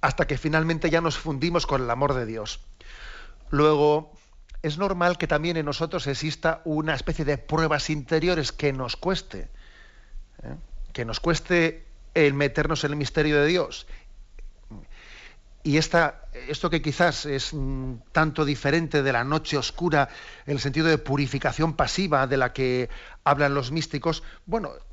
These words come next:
es una purificación también en nuestro caso quizás no tan pasiva, pero en el fondo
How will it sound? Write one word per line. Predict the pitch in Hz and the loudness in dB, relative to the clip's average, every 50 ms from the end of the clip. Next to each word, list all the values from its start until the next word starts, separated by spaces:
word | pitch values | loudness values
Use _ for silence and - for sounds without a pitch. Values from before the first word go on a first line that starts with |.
| - - - | -20 -16 -12
es | - - | -8 -4
una | 180 180 180 | 0 0 0
purificación | 170 180 185 170 143 143 156 - 160 - - 165 170 175 180 - - - - - - - - - - | 2 2 2 2 2 2 0 0 0 2 2 2 2 2 -2 -8 -16 -20 -20 -20 -20 -20 -16 -12 -4
también | - 135 135 151 156 151 | -2 -2 0 2 2 2
en | 156 | 2
nuestro | 156 151 - 160 151 - | 2 0 0 0 0 0
caso | 170 151 - 143 | 0 0 0 -2
quizás | 139 147 - 185 175 160 | -2 0 2 2 2 2
no | 175 180 | 0 0
tan | - 185 170 165 - | 2 0 0 0 0
pasiva, | - 147 - - 214 240 202 143 117 117 - | 0 0 0 0 -2 -2 -2 -2 -2 -2 0
pero | - 143 143 139 139 139 - - | 0 2 4 4 2 2 0 -2
en | 143 147 | -2 -2
el | 135 | -2
fondo | - 202 202 208 190 - - | -2 0 0 0 -2 -2 -4